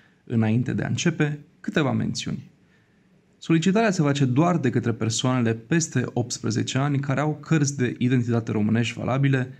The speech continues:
respectiv domiciliul în România. Dacă nu doriți să renunțați la domiciliul în România, dar aveți cartea de identitate expirată sau pierdută,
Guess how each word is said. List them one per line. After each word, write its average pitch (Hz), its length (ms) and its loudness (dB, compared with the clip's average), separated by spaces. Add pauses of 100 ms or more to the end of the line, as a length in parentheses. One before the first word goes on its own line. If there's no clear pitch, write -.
(140)
respectiv 123 760 0
domiciliul 117 880 0
în 135 300 0
România. - 440 -4 (440)
Dacă 101 300 -6
nu 113 220 4
doriți 123 400 4
să 120 100 -2
renunțați 107 560 -2
la 104 80 -2
domiciliul 101 720 -2
în 110 80 -4
România, 120 680 2
dar 107 160 -4
aveți 120 420 0
cartea 113 400 -2
de 104 320 0
identitate 110 560 -2
expirată 117 720 -2
sau 107 200 -4
pierdută, 120 540 0